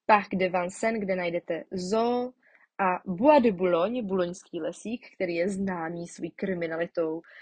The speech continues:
a, ale já jsem vedle něj bydlela, chodila jsem tam běhat a není to tak strašný, jsou tam k-, hrozně hezký lesíky, je tam i jezírko, kde si můžete projet na lodičce a krmit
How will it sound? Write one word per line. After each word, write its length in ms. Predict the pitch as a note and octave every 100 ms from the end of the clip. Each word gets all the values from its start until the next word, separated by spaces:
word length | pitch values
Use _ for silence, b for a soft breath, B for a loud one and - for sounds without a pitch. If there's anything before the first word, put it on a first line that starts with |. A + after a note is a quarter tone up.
| B -
a, 340 | F#3 E3+ E3
ale 260 | D#3+ F#3 F3
já 120 | E3+
jsem 160 | - F#3
vedle 180 | F3 F3
něj 140 | F3
bydlela, 420 | D#3+ E3 E3 E3
chodila 320 | - E3+ D#3+
jsem 180 | - D#3
tam 220 | - E3+
běhat 400 | D#3 F3 F#3 E3 - -
a 280 | D#3+ D#3 -
není 220 | F3 F3
to 80 | F3
tak 160 | F3 -
strašný, 500 | - E3 - E3+ F3
jsou 160 | F3+
tam 180 | - D3+ B B B
k-, 240 | - - G3
hrozně 300 | G3 F3+ F#3+
hezký 320 | G#3 - F#3+
lesíky, 560 | A3 - C#4 B3 - A3
je 140 | G3
tam 160 | A3 B3+
i 40 |
jezírko, 480 | B3 G#3 A3 G#3 G3
kde 120 | F#3
si 100 | F3+
můžete 220 | F3+ F3+
projet 240 | F#3 F#3 B3
na 120 | B3
lodičce 680 | A3 G3 G3 - - F#3 F#3 B B G#3 -
a 220 | E3+ E3+
krmit 340 | - E3+ D#3+